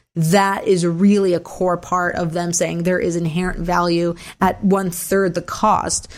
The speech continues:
of what we're spending on our twenty-five million dollar an episode franchise shows, um, that we still need to make, 'cause that's a big part of our, of our core identity. But we, you know, to grow, we have to look elsewhere.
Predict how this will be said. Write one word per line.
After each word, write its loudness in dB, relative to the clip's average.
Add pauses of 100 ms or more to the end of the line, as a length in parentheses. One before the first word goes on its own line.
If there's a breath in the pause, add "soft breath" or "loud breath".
(160 loud breath)
of 4
what 2
we're 0
spending 0
on -2
our -4
twenty-five 0
million -2
dollar 0
an -4
episode -2
franchise -2
shows, -2 (320 loud breath)
um, 4
that 0
we 4
still 0
need 2
to -2
make, 0
'cause -12
that's -2
a -4
big -4
part -2
of -4
our, -2
of -8
our 0
core -2
identity. 4 (220 loud breath)
But 4
we, 2
you 4
know, 2
to -2
grow, 0
we 4
have 0
to 2
look -4
elsewhere. -2